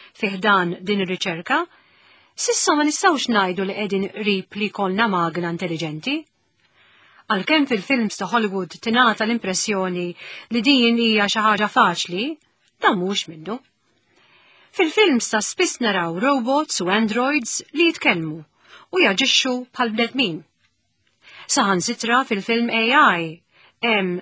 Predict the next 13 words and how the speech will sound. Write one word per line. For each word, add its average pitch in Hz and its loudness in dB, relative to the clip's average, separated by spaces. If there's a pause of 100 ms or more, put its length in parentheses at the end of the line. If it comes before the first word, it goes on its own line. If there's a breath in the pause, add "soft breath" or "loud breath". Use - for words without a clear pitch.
(120)
tifel 185 -2
artifiċjali 175 -4 (420 loud breath)
li 330 2 (100)
qisu 226 2 (260)
propja 202 0
bniedem, 196 0 (600)
anki 226 4
kapaċi 226 -4
jħobb. 285 -4 (1000 loud breath)
Il-verità 381 4
hija 165 -4
li 202 -4
x-xjenza 240 0